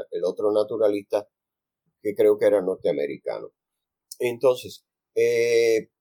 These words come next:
tenemos que tener cuidado, y, y esto es parte del problema. Para estar hablando y discutiendo estas cosas,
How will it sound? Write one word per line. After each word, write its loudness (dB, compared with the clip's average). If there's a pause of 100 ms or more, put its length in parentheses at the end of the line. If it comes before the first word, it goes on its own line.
(120)
tenemos 4
que -2
tener -2 (640)
cuidado, 4 (580)
y, 2
y -6
esto -4
es -8
parte -2
del -2
problema. -4 (920)
Para 8
estar 4
hablando 6
y 2
discutiendo -2
estas -10
cosas, -4